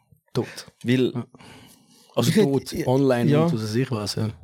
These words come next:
Speaker 2: Ich hätte eigentlich gerne ein Reisebüro. Also weißt, ich habe schon ein paar Mal die Anläufe gemacht,
Speaker 1: Mhm. Okay.
Speaker 2: wo ich gesagt habe, «Schau, da ist das Budget,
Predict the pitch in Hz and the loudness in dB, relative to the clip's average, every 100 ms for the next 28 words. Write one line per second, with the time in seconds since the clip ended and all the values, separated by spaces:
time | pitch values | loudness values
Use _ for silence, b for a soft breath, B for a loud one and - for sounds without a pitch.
0 | - - 160 180 143 135 120 147 175 180 | -20 -2 0 4 4 2 2 2 2 2
1 | 160 147 110 101 98 101 107 110 - _ | 2 2 2 0 0 0 0 -4 -8 _
2 | B B B 127 165 185 165 147 151 139 | B B B 2 2 4 2 2 0 2
3 | 156 165 165 131 151 139 139 - - 135 | 2 2 2 4 4 4 0 -6 -2 2
4 | 131 160 151 - _ - 127 156 180 135 | 4 2 0 -8 _ -4 2 2 4 2
5 | - 143 127 131 139 165 - _ _ _ | 2 2 2 2 2 2 -2 _ _ _
6 | _ 139 135 - 151 151 170 185 | _ 0 0 0 -2 0 0 0